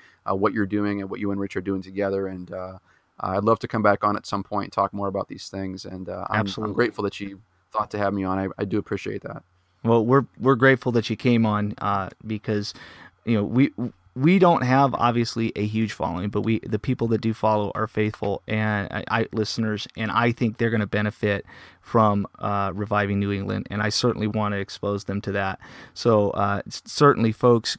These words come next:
Speaker 2: go out, uh, go to Amazon dot com, find, uh, Pastor Nate's book, Reviving New England, uh, get it, read it, learn more about what we as Christians can be doing about bringing revival not only to a,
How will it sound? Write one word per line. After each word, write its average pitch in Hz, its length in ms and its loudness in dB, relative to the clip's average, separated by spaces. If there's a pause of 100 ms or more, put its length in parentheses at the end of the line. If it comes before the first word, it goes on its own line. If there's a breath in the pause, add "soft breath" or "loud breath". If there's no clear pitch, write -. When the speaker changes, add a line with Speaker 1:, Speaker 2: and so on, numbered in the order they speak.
Speaker 2:
go 135 200 6
out, 123 340 6
uh, 107 160 0
go 117 160 2
to 123 100 6
Amazon 120 360 4
dot 113 220 2
com, 110 320 2
find, 117 500 4 (420 loud breath)
uh, 104 280 2
Pastor 117 360 0
Nate's 104 220 2
book, 110 340 2
Reviving 110 480 4
New 104 120 2
England, 104 360 -2 (360 loud breath)
uh, 98 240 0 (440)
get 120 280 6
it, 120 160 4 (360)
read 113 300 4
it, 113 200 4
learn 123 640 6 (320)
more 120 460 6
about 107 360 2
what 113 340 4
we 120 460 4
as 104 260 0
Christians 117 600 0
can 120 400 4
be 110 180 2
doing 117 540 6 (440 loud breath)
about 107 360 4
bringing 113 440 4
revival 110 440 2
not 117 280 4
only 127 320 6
to 117 260 2
a, - 20 4